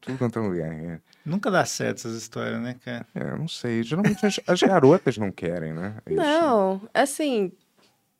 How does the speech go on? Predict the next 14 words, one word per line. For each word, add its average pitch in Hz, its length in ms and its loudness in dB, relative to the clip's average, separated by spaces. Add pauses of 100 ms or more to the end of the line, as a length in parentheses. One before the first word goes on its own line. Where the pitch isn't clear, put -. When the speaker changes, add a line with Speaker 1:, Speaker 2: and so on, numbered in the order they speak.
(120)
Speaker 3:
tudo 214 220 4
bem, 226 260 6
existem 226 360 0
exceções, 214 500 -2
mas 214 160 0
a 262 80 0
maioria 302 380 0
faz 233 640 0
porque - 280 -8
gosta. 208 600 2
Speaker 1:
É. 95 640 -4
Speaker 3:
Ninguém 269 220 6
é 453 40 6
obrigado, 170 640 2